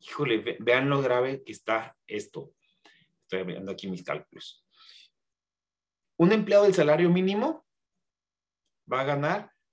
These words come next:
va a recibir, este, en el dos mil, en el dos mil veintidós, mil ochocientos veintidós pesos. ¿Estamos de acuerdo? Mil ochocientos veintidós pesos, eso es lo menos que puede recibir un empleado en el dos mil veintidós.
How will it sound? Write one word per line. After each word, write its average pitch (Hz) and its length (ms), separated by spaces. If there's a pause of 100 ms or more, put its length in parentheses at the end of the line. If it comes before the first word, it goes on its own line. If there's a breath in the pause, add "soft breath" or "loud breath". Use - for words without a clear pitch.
(880)
va 131 80
a 139 40
recibir, 151 680 (1040)
este, 107 840 (340)
en 113 140
el 113 160
dos 110 180
mil, 139 460
en 117 140
el 117 120
dos 110 160
mil 127 160
veintidós, 160 680 (260 loud breath)
mil 147 200
ochocientos 135 520
veintidós 104 520
pesos. - 340
¿Estamos 139 300
de 135 80
acuerdo? 170 440 (680)
Mil 143 180
ochocientos 131 480
veintidós 123 400
pesos, 196 320
eso 151 160
es 147 60
lo 143 100
menos 139 300
que 120 100
puede 123 220
recibir 110 260
un 123 120
empleado 135 280
en 131 60
el 101 80
dos 95 120
mil 104 160
veintidós. 95 640